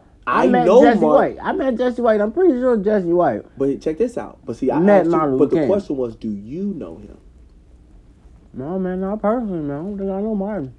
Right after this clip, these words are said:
Speaker 2: See, you don't know him personally, but you do know him.
Speaker 1: Mm-hmm.
Speaker 2: So if you
Speaker 1: Mm-hmm.
Speaker 2: answer that question, "Do you know Martin Luther King?" Yes. "Do you know Martin Luther King?" No. That's how it works.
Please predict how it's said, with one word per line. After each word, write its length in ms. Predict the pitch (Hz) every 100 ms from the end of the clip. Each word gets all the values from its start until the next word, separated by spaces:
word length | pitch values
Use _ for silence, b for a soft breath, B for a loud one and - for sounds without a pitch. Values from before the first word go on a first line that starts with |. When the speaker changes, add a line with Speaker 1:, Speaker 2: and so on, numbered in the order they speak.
| _
Speaker 2:
See, 320 | _ 131 147 -
you 100 | 117
don't 160 | 120 110
know 120 | 107
him 80 | 98
personally, 520 | - 143 185 107 110 - _ - -
but 220 | 101 -
you 60 | -
do 140 | 101
know 240 | 95 92 -
him. 60 | - - -
Speaker 1:
Mm-hmm. 360 | 147 135 127 143 -
Speaker 2:
So 180 | - 127
if 100 | 120
you 80 | 139
Speaker 1:
Mm-hmm. 120 | 147
Speaker 2:
answer 140 | 147 127
that 120 | 123
question, 260 | 160 151 117
"Do 80 |
you 80 | 180
know 100 | 208
Martin 200 | 208 208
Luther 140 | 208 208
King?" 220 | 226 226 _ - - -
Yes. 400 | 160 127 - - - _ - - - _ _ _ _ -
"Do 60 | 123
you 120 | 117
know 200 | 123 160
Martin 200 | 185 185
Luther 180 | 190 -
King?" 300 | 214 214 214 - - _ _ -
No. 280 | 113 110 - - _ _ - - - - - - - - - - - - - - - - - - - - - -
That's 200 | - 147
how 60 | 147
it 120 | 131
works. 440 | 143 196 - -